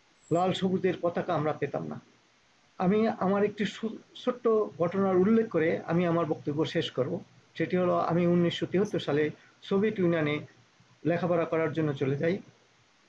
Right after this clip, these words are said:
উনিশশো চুয়াত্তর সালে বঙ্গবন্ধু মস্কোতে যান, আহ, মার্চ মাসে। তিনি, আমি একজন সামান্য, আহ, ছাত্রলীগের কর্মী ছিলাম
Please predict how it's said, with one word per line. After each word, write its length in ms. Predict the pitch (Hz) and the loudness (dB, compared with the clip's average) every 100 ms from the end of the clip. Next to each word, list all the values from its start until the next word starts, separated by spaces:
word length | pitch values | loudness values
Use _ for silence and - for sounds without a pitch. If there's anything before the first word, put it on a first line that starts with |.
| _ _ _ _ | _ _ _ _
উনিশশো 340 | 185 233 - 240 | 2 2 2 0
চুয়াত্তর 380 | 240 233 262 269 | 2 2 2 0
সালে 240 | 233 196 | 2 2
বঙ্গবন্ধু 500 | 175 190 180 180 190 | 4 4 2 2 2
মস্কোতে 440 | 185 160 - 160 | 2 0 -2 -2
যান, 360 | 156 170 208 190 - _ - | 0 0 0 -4 -8 _ -2
আহ, 120 | 160 | 0
মার্চ 240 | 156 175 - | 2 0 -2
মাসে। 300 | 147 131 151 180 _ _ _ _ - | -4 -4 -6 -8 _ _ _ _ -2
তিনি, 280 | 175 175 175 - _ | 0 2 0 -6 _
আমি 220 | 190 226 | 0 2
একজন 220 | 220 233 | 2 2
সামান্য, 680 | 220 202 220 240 233 226 226 - _ _ _ _ _ _ _ - | 0 0 2 4 4 2 0 -6 _ _ _ _ _ _ _ 0
আহ, 100 | 165 | 6
ছাত্রলীগের 580 | 247 233 247 202 170 | 6 6 2 2 0
কর্মী 260 | - 156 151 | 0 0 0
ছিলাম 340 | - 127 165 | -2 -2 -2